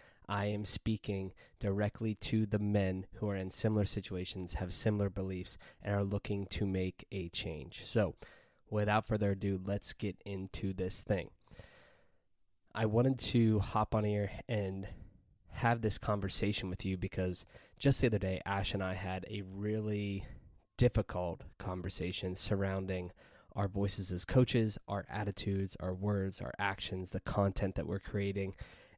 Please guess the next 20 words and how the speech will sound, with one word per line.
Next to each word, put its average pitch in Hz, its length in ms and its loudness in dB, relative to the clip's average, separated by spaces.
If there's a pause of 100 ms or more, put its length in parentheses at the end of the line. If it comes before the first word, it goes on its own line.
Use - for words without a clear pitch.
(120)
And 95 360 2 (120)
at - 240 -2
one 123 220 6
point 127 300 4
in 101 100 -2
that 87 140 -4
conversation, 92 800 -2 (440)
Ash 104 320 -2
said 98 280 0
something 117 340 0
along 98 440 0
the 95 100 -2
lines 95 580 -4
that 90 540 -4 (640)
I'm 104 200 0
putting 104 300 2
myself 95 400 -4
above 98 400 -2
everyone 92 400 -6
else. - 360 -12